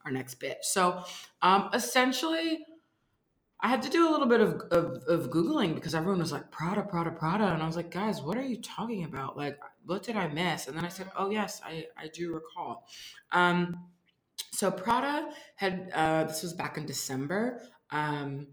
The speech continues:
had pulled a line of, like, little keychains, um, of, um, what are they called? 'Cause they're not mannequins, but they're, like, these, these little figurines that were in the, um,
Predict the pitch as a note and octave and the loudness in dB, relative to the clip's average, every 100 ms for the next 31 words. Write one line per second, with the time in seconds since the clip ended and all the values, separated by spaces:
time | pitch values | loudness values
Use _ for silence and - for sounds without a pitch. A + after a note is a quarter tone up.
0 | _ _ _ - - D#3 F3 F3 - - | _ _ _ -20 -6 -4 -2 -6 -12 -6
1 | A3+ A3+ A#3 A#3+ A#3+ - A3+ G3 E3 D3+ | 0 4 6 4 2 0 0 2 0 2
2 | D#3 E3 F3 - D3 C#3 B2+ C#3 - C#3+ | 2 2 0 -2 -4 -4 -6 -8 -6 -6
3 | C#3 - - B3+ B3 - B3 A3+ A3 G#3+ | -6 -8 -6 -6 -4 -4 0 0 0 0
4 | G#3+ G#3+ - - _ _ D#3 D3+ D3+ D3 | 0 0 -6 -20 _ _ -4 -2 -2 -2
5 | C#3+ C#3+ C#3+ _ D3+ D3 D3 D3 D3 C#3+ | -4 -6 -10 _ -6 -4 -2 -2 -2 -4
6 | C#3 - C#3+ C#3 C#3 C3+ C3+ C3 _ _ | -8 -8 -6 -4 -4 -4 -6 -10 _ _
7 | - _ _ _ _ _ _ D3+ - _ | -12 _ _ _ _ _ _ -20 -20 _
8 | E3 C#3 C3+ - - G#3+ - - _ _ | -20 -20 -16 -16 -14 -16 -20 -20 _ _
9 | E3 G#3+ A#3 - D3 C#3+ C3+ - B2+ G#2 | -2 2 2 2 -2 -4 -6 -8 -12 -14
10 | - D3 - D3 C#3 C3+ D3 B2+ - C#3+ | -12 -14 -6 -4 -4 -6 -6 -8 -6 -6
11 | C#3+ C#3+ C#3 - D#3 C#3 D3 C#3 C#3+ D3 | -4 -4 -4 -2 -2 0 -2 -2 -2 -4
12 | D3 D3 C#3 C3+ - _ _ - C#3 C#3 | -4 -8 -6 -6 -8 _ _ -12 -6 -6
13 | C3 C3+ C3+ C3 B2+ B2 A#2 A#2+ C#3+ A2 | -4 -4 -2 -2 -4 -8 -14 -14 -14 -16